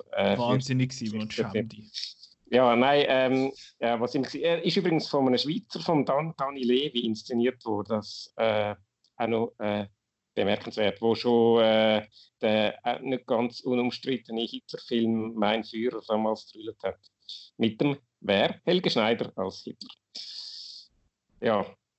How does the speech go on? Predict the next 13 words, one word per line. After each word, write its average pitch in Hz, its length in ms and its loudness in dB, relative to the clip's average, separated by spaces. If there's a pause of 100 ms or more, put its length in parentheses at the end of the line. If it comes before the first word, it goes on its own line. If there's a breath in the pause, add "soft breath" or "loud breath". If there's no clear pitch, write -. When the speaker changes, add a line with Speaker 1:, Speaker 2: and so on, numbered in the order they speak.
(100)
Speaker 1:
also 143 260 0
die 123 100 -4
Känguru-Chroniken 180 1080 2
jetzt 156 440 -2
im 156 420 0
Kino, 160 520 2
wo 147 140 2
man, 143 160 -4 (100)
ja, 143 320 2
<laughs> 214 140 -6
wenn 160 100 0
man 147 140 0
da 143 60 0